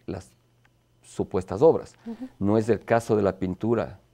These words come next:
Speaker 1: que tiene miles de años.
Speaker 2: Claro, porque, por ejemplo, en este caso tú tienes esta, esta pintura que se llama, eh, Sin niñez no hay sueños. Entonces, como dices tú, es el ej-, es el es-, el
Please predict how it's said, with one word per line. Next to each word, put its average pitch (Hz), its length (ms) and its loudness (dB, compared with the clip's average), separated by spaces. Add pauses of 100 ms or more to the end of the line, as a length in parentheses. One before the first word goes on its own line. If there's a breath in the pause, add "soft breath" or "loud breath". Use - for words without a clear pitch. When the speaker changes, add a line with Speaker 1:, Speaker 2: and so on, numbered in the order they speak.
(360)
Speaker 1:
que 82 100 -4
tiene 104 240 -2
miles 101 340 -2
de 98 140 -2
años. 101 360 -4
Speaker 2:
Claro, 220 280 -2
porque, 247 280 -2
por 240 120 2
ejemplo, 262 300 0
en 247 100 0
este 269 220 -4
caso 220 340 2
tú 226 140 -4
tienes 233 280 -2
esta, 233 300 -4
esta 220 220 -6
pintura 214 340 -2
que 208 60 -6
se 359 120 -4
llama, 214 320 -8 (180)
eh, 180 260 -6
Sin - 560 -6
niñez 202 560 -6 (100)
no 190 320 -10
hay 185 160 -10
sueños. 160 580 -10 (260 loud breath)
Entonces, 185 260 -14
como 190 160 -6
dices 202 300 -8
tú, 220 240 -4 (280 soft breath)
es 202 240 -8
el 196 140 -2
ej-, 185 320 -8
es 180 260 -8
el 185 200 -4
es-, 175 240 -10 (160)
el 175 260 -8